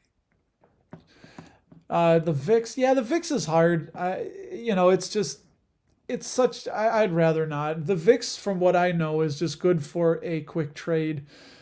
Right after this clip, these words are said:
You don't wanna sit in it. You don't wanna use it as insurance. But yeah, it's, uh, oh, f-, for, wait, the vix trick.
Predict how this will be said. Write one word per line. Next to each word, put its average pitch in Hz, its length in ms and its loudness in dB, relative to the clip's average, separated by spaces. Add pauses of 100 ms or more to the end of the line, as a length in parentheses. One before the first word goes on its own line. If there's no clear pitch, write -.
(140)
You 175 100 2
don't 185 140 4
wanna 180 220 2
sit 180 340 2
in 175 140 4
it. 170 220 2
You 175 100 0
don't 170 180 2
wanna 165 200 0
use 160 280 2
it 156 80 -2
as 151 160 0
insurance. 151 640 -8
But 151 340 -8 (720)
yeah, 156 300 -2
it's, 156 380 -6
uh, 151 320 -6
oh, 214 220 10
f-, - 240 -10 (760)
for, 175 460 -2 (800)
wait, 151 280 -6
the 156 80 -6
vix 139 400 -4
trick. 151 380 -6